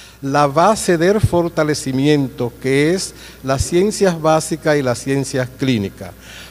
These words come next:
Cuando aprueban estas dos ciencias que tienen una duración de tres años, ya tenemos cinco años en el compartir,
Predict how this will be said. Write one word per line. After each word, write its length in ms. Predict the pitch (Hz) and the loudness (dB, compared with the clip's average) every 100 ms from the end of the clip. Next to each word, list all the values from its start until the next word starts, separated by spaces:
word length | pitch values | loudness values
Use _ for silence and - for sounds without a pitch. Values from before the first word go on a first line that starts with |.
| - | -12
Cuando 400 | - 156 165 156 | 0 2 4 4
aprueban 760 | 160 160 185 226 202 165 165 165 - | 2 4 6 8 6 6 4 0 -2
estas 400 | 180 - 185 165 147 | -2 2 0 0 2
dos 260 | 190 202 | 2 2
ciencias 600 | 208 180 147 131 143 135 131 | 4 4 4 2 0 0 0
que 180 | 143 | -6
tienen 360 | 123 165 185 180 | -2 0 2 2
una 120 | 160 | 2
duración 600 | 160 156 147 - 170 180 | 2 2 0 2 2 2
de 140 | 143 131 | 0 0
tres 320 | 156 170 - | -2 -2 0
años, 420 | 120 120 131 233 - - - 135 | 2 2 -2 -4 -10 -20 -8 0
ya 100 | 135 | 2
tenemos 460 | 151 156 151 151 | 4 4 4 0
cinco 560 | - 247 269 240 180 143 | 0 0 0 4 4 6
años 460 | 139 143 151 202 254 | 4 2 2 0 -2
en 180 | 156 151 | -2 2
el 120 | 147 | 0
compartir, 1000 | - 143 131 143 135 120 - 175 156 160 | 0 -2 0 0 -2 -4 0 2 2 0